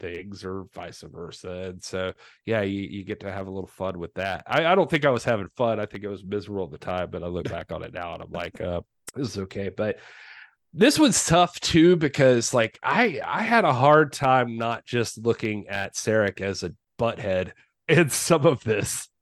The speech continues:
because he seems, and, uh, and mostly because even if you think he has, and I think as the story plays, you'll come to respect him more. He seems real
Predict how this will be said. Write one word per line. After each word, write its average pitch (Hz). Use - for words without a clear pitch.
because 147
he 233
seems, 254
and, 214
uh, 208
and 226
mostly 269
because 165
even 190
if 208
you 180
think 160
he 156
has, 110
and 202
I 226
think 214
as 170
the 160
story 131
plays, 117
you'll 110
come 113
to 107
respect 123
him 101
more. 98
He 185
seems 285
real 165